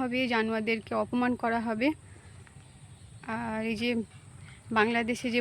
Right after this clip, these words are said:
বন্যা হয়েছে, ভয়াবহ বন্যা, তাতে অনেক মানুষের ক্ষয়ক্ষতি হয়েছে। তো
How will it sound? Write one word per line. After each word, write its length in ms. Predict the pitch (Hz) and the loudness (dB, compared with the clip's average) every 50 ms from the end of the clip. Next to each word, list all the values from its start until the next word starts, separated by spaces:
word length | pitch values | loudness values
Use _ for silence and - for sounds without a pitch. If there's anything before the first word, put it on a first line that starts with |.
| 226 226 | 4 4
বন্যা 240 | 220 220 240 247 254 247 | 4 4 4 4 4 4
হয়েছে, 300 | 247 240 233 - - 247 247 240 233 | 2 0 -2 -2 -2 0 0 2 2
ভয়াবহ 320 | 226 220 226 226 233 240 233 226 | 2 2 2 2 0 0 0 0
বন্যা, 280 | 220 220 226 226 233 240 240 233 | 0 0 2 2 2 0 0 0
তাতে 200 | 226 208 202 - 233 - 220 | 0 -2 -2 -4 -4 -2 -2
অনেক 140 | 226 240 240 247 233 | -2 0 0 0 2
মানুষের 280 | 226 226 214 - 240 226 | 2 0 0 -4 -6 -4
ক্ষয়ক্ষতি 460 | - 233 214 233 - - 247 - 254 254 247 | -2 -2 -2 -2 -2 -4 -4 -2 0 0 2
হয়েছে। 300 | 247 247 233 - - 269 294 320 - - - - - - - - - - - - - - - - - - | 2 2 2 2 4 6 6 6 4 0 -10 -20 -20 -18 -18 -18 -18 -18 -18 -20 -20 -20 -20 -20 -20 -12
তো 60 | - | -4